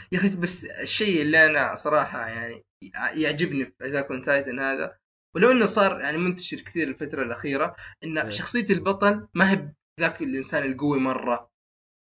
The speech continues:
Speaker 1: خلاص، أو ذاك الإنسان اللي
Speaker 2: تحس إنه عادي.
Speaker 1: كذا، تحس إنه واحد مبتدئ، يعني حتى في الفرقة حقته مستواه ما هو بأعلى من الباقيين،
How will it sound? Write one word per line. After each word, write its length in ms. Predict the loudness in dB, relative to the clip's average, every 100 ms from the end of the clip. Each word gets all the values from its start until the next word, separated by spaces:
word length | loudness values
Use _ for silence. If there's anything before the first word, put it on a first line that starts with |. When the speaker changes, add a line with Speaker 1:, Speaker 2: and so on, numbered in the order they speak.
| -12
Speaker 1:
خلاص، 320 | -8 -8 -6
أو 200 | -4 -2
ذاك 200 | -2 -2
الإنسان 480 | -4 -4 2 2 2
اللي 400 | -4 0 2 2
Speaker 2:
تحس 240 | 0 2
إنه 120 | 2
عادي. 240 | 4 6 6
Speaker 1:
كذا، 280 | 4 0 _ _ _ _ _ _ -10 -8
تحس 240 | -2 -2 0
إنه 200 | 0 2
واحد 580 | 2 2 2 -2 -4 -12 _ 0
مبتدئ، 640 | 4 4 2 2 4 4 4
يعني 200 | 2 2
حتى 420 | 4 2 2 -2
في 100 | -2
الفرقة 340 | -4 -4 -2 0
حقته 400 | 0 -2 -2 -2
مستواه 400 | -2 -2 4 6
ما 120 | 8
هو 80 | 6
بأعلى 340 | 4 2 2
من 100 | -2
الباقيين، 500 | -4 -4 -4 -6 -8